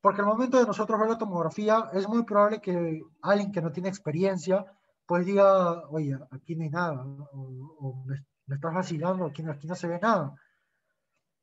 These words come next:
Entonces, bueno, esto es lo que les mencionaba. Y la inervación. La inervación, pues, eh, va a depender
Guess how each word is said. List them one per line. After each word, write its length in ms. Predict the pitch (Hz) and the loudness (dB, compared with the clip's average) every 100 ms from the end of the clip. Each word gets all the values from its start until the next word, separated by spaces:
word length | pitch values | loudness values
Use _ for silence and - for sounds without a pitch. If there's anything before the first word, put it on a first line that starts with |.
| _ | _
Entonces, 580 | 139 170 165 175 170 - 143 | -6 -4 -2 -2 -4 -10 -10
bueno, 220 | 147 143 | -8 -6
esto 140 | 143 | -4
es 40 | 175 | -6
lo 80 | |
que 100 | 170 | -4
les 120 | 151 147 | -6 -8
mencionaba. 560 | 156 180 220 220 233 _ _ _ _ _ _ _ _ _ _ _ _ _ _ _ | -8 0 2 2 0 _ _ _ _ _ _ _ _ _ _ _ _ _ _ _
Y 100 | 233 247 | -6 2
la 80 | |
inervación. 760 | 240 185 156 127 - 208 139 - - _ _ _ _ _ _ _ _ _ | 2 2 -2 -2 0 0 0 -6 -20 _ _ _ _ _ _ _ _ _
La 100 | 175 | -4
inervación, 640 | 185 202 208 208 269 269 - | 0 2 2 4 4 4 2
pues, 380 | 247 269 - - - | 2 4 0 -8 -10
eh, 580 | 180 185 180 180 180 180 | -4 -2 0 0 -2 2
va 60 | 214 | 4
a 60 | 240 | 4
depender 480 | 240 208 233 269 | 2 2 4 4